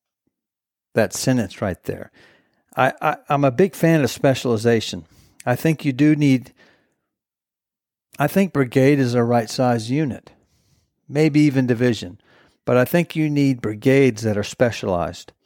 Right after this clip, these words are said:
And it looks like the Australians are doing that with these amphibious brigades or littoral brigades. Uh, the Marines are doing it with their regiments, right? But I think brigades are right sized to do that. I think the U S Army should do that.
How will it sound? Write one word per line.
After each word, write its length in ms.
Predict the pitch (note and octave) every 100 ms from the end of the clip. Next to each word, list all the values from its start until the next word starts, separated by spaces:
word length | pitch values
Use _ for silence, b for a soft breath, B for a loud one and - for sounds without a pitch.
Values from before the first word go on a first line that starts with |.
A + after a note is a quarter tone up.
| _ _ _ _ _ -
And 100 | A#2
it 80 |
looks 220 | C3 C#3+ C3+
like 160 | B2
the 100 | B2+
Australians 480 | A2+ - C#3 C3 G#2+
are 100 | G2+
doing 340 | G#2 C3 A#2+
that 240 | F#2+ F#2+ -
with 140 | G#2
these 220 | A#2+ A2+
amphibious 600 | A2+ G#2 - C3+ B2+ A#2
brigades 580 | - A2+ G#2 A2+ A#2 A2+
or 80 | G#2
littoral 500 | G2 G2 - A#2+ A#2+
brigades. 640 | G#2+ G#2 A2+ A2 A2 - - _ _ _ _ _ _ _ _ _ _ _ _
Uh, 180 | A#2 A2+
the 100 | A2
Marines 360 | A#2+ D3+ C#3
are 80 | B2
doing 240 | A2 B2+ A#2+
it 60 |
with 140 | A2+ -
their 120 | G#2+
regiments, 560 | A#2+ A#2 G#2 G2 -
right? 260 | G#2 G2 - _ b b b -
But 80 |
I 40 | G#2+
think 220 | E3+ D3+
brigades 400 | C3 A#2+ C3 A2+
are 80 | A2
right 260 | A2+ A2
sized 380 | - A2 G2+ G2
to 60 | F#2+
do 160 | G#2+
that. 180 | G2+ F2
I 100 | A#2
think 220 | - G3+
the 80 | -
U 100 | A2+
S 140 | A#2 -
Army 240 | C3+ C#3
should 240 | G#2 G2+ E2+
do 160 | G#2+
that. 240 | F#2+ F2+